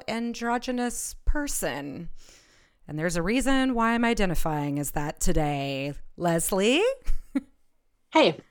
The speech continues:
Speaker 2: I'm Leslie. I'm a cis hetero female.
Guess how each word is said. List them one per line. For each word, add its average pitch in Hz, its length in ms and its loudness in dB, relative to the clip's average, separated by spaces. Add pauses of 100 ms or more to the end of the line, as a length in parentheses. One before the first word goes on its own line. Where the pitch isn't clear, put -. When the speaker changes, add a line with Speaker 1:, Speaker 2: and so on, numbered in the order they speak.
(180)
Speaker 2:
I'm 220 440 8
Leslie. 196 460 8
I'm 185 180 8
a 175 160 8
cis - 600 4
hetero 180 560 8
female. 143 960 -4